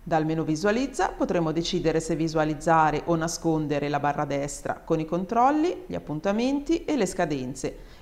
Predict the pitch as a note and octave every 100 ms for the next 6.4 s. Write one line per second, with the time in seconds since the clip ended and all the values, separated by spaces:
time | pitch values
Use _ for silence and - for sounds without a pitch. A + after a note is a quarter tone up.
0 | - F3 F3 F3+ B3+ B3+ D3+ D#3+ G3 F#3+
1 | D#3+ E3+ E3+ F3 - - B3+ C4 D4 C#4+
2 | E3 E3 D3+ D#3 F#3 F#3+ F3+ - E3+ F3
3 | - E3+ E3+ F3 E3+ E3 E3 E3 F3 F3
4 | E3 D#3+ D3+ - D#3 D#3 E3 D#3+ D#3+ D#3
5 | E3 D#3+ E3+ - D#3 - D#3 - D#3+ A3
6 | C4 D#4+ F4 F4+